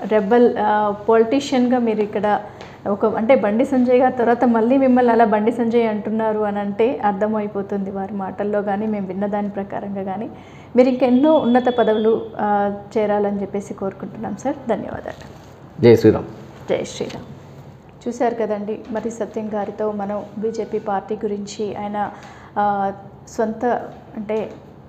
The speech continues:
Speaker 1: పర్సనల్ విషయాలు కూడా, కుటుంబ విషయాలు కూడా ఎన్నో తెలుసుకున్నాము. అలాగే ఒక బిడ్డని ఇంకొకరికి ఇవ్వడము అనేది ఎంతవరకు ఏ తల్లికి కానీ, ఏ తండ్రికి కానీ సాధ్యపడదు.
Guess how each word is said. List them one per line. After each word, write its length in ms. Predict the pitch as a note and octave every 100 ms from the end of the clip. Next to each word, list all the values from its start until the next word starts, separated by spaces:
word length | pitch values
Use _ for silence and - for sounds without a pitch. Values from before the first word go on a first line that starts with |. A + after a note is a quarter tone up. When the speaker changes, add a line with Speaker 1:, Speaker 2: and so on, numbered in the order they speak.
| - - - -
Speaker 1:
పర్సనల్ 380 | B3 B3 C#4+ G#3
విషయాలు 380 | G3 G#3+ G#3
కూడా, 260 | G3+ G3+ G3+
కుటుంబ 340 | G3+ G3 G#3+
విషయాలు 420 | G#3+ G3+ A3+ G#3 G3+
కూడా 360 | G3 F#3+ G3 - - G#3
ఎన్నో 180 | G#3
తెలుసుకున్నాము. 680 | G#3+ G#3 A3 - G#3 G#3 G#3+ A#3
అలాగే 340 | G3+ G#3+ A3 A#3+ B3 - - -
ఒక 160 | A3 A#3+ A#3 A#3 G3+
బిడ్డని 420 | A#3+ G#3+ C#4+ D4 D#4+ A#3+
ఇంకొకరికి 500 | A#3+ B3 B3 A#3+ A#3+
ఇవ్వడము 600 | G#3+ G3 B3 C4 B3+ B3
అనేది 640 | G#3 G#3+ G#3+ G#3 A#3 A3+ - - -
ఎంతవరకు 680 | G#3 G#3 B3 A#3 A3 A3 A#3
ఏ 240 | G#3 G3+
తల్లికి 480 | A3 A#3 A#3 A#3 A3+
కానీ, 280 | A3+ A3 A#3 G#3
ఏ 40 |
తండ్రికి 440 | G#3 G3 G3+ A3
కానీ 260 | A3+ G#3 G#3
సాధ్యపడదు. 640 | G#3+ F#3+ F#3 F#3+ F#3 F#3+